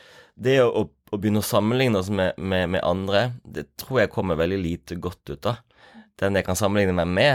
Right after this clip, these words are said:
er meg selv i går, meg selv i dag morges.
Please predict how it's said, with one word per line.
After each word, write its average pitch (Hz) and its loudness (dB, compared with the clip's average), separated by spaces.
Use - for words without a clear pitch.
er 90 0
meg 82 -2
selv 104 0
i 87 -6
går, 107 2
meg 90 -4
selv 87 -4
i 85 0
dag 80 -2
morges. 87 -2